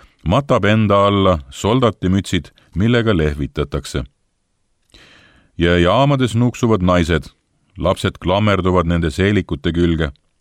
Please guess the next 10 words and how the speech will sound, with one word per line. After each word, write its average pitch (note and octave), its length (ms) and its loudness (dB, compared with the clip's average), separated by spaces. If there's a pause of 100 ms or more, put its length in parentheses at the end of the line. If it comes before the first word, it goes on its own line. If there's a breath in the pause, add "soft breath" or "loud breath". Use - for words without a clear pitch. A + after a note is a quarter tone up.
(240)
Üksteist G2+ 560 -4
lohutatakse F2 880 -2 (420 soft breath)
ühises A2 480 0
mures G2+ 380 0
ning F2 260 0 (340 soft breath)
rühitakse G2+ 720 -2
edasi F#2 600 0
kirikutesse F2 880 -2
ja F2 240 2
kabelitesse, E2+ 840 -2